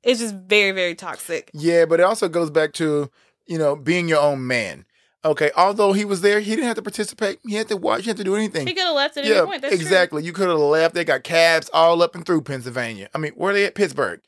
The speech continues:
Speaker 1: Mm-hmm.
Speaker 2: which is in Pennsylvania, <laughs> but Pittsburgh. Um, they have cabs all up and through. He did not have to stay there, okay, at
Speaker 1: Right.
Speaker 2: all. So, I mean, yes, Brian is wrong for tempting his friend,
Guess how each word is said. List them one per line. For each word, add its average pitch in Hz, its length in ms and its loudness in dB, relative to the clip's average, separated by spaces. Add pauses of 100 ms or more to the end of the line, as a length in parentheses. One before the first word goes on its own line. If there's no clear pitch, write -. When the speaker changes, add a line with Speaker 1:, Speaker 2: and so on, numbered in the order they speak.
Speaker 1:
Mm-hmm. - 420 -14
Speaker 2:
which 139 140 -4
is 123 140 -12
in 120 100 -10
Pennsylvania, 117 540 -12
<laughs> - 20 -16
but 135 380 0
Pittsburgh. 127 520 -2 (460)
Um, 135 600 2
they 165 220 2
have 175 360 0
cabs 165 320 0
all 160 260 4
up 160 140 2
and 170 180 -4
through. 165 400 -2 (600)
He 170 160 0
did 185 140 0
not 165 160 2
have 165 160 0
to 180 80 -6
stay 151 300 0
there, 110 280 -8 (100)
okay, 143 460 -2
at 147 160 0
Speaker 1:
Right. 262 160 0
Speaker 2:
all. 120 280 0 (220)
So, 190 300 2
I - 20 0
mean, 185 200 -2
yes, 170 260 2
Brian 180 460 0
is 143 100 -4
wrong 156 300 0
for 139 160 -2
tempting 165 500 -8
his 202 160 -4
friend, 202 400 -6